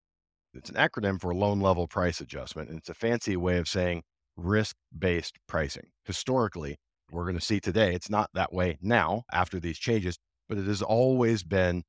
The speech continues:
loans with higher levels of risk will pay an adjustment. It's not a higher interest rate. It's a fee due upon delivery of that loan from your lender. So they count for these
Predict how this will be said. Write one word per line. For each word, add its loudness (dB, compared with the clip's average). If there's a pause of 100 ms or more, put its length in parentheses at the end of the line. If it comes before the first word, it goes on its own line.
(280)
loans 0
with -2
higher 2
levels 2
of -2
risk -4 (340)
will -4
pay 4
an 0
adjustment. -2
It's -16
not 2
a 2
higher 4
interest -2
rate. 2 (260)
It's -8
a -2
fee 0
due 2
upon 2
delivery 0
of -2
that 2
loan 0
from -2
your -2
lender. 0 (320)
So 0
they 6 (100)
count 0
for -2
these -4